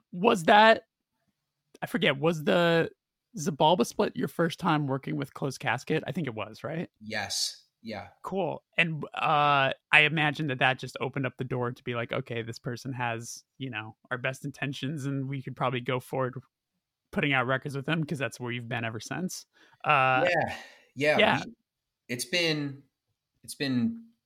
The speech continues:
Speaker 2: over ten years now working with Justin. I, we, I, so he was on,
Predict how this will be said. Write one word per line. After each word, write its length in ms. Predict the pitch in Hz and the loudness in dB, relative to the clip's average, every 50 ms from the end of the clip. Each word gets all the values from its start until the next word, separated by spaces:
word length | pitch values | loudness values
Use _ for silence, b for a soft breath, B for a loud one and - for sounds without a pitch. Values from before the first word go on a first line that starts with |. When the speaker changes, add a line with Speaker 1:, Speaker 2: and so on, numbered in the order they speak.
| _ _ _ - | _ _ _ -6
Speaker 2:
over 360 | 113 117 127 127 131 131 127 | -4 -2 0 0 0 0 0
ten 280 | - 127 123 123 123 | 0 0 0 0 2
years 360 | 120 117 117 120 127 131 127 139 | 2 2 2 2 0 0 -2 0
now 360 | 143 139 143 147 151 151 147 | 0 0 0 0 -2 -4 -4
working 420 | - 131 135 131 - 143 139 139 139 | -4 -4 -4 -4 -6 -8 -8 -8 -8
with 120 | 135 135 | -10 -6
Justin. 520 | - 151 147 143 - - 156 156 156 - - | -2 -2 -2 -2 -2 -2 -4 -4 -4 -4 -2
I, 160 | 117 127 123 - 131 | -2 -2 -2 -4 -4
we, 260 | 120 131 147 - - - | -4 -2 -2 -2 0 2
I, 160 | 123 131 - - | 4 4 4 4
so 160 | - 160 135 | 0 -2 -2
he 220 | - - 196 208 | -2 -4 -2 0
was 180 | 226 247 226 202 | 0 2 2 2
on, 360 | 180 175 170 156 156 - | 2 2 2 0 -4 -8